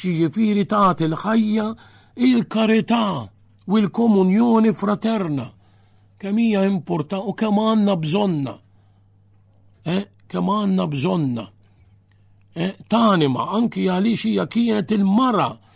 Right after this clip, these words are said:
tal-karità. Diġà tkellimna diversi drabi fejn il-Papa San Giovanni Paolo T-tieni, eh, jenfasizza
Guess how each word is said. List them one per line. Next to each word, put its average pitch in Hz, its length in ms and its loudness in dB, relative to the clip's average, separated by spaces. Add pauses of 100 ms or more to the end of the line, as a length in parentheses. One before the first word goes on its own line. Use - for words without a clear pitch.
(220)
tal-karità. 143 640 -2
Diġà 170 320 -2
tkellimna 151 480 -2
diversi 135 480 -4
drabi 143 480 2
fejn 139 320 0 (540)
il-Papa 151 520 2
San 135 180 0
Giovanni 143 280 2
Paolo 160 400 2
T-tieni, 147 600 0 (360)
eh, 165 260 0
jenfasizza 139 1000 -2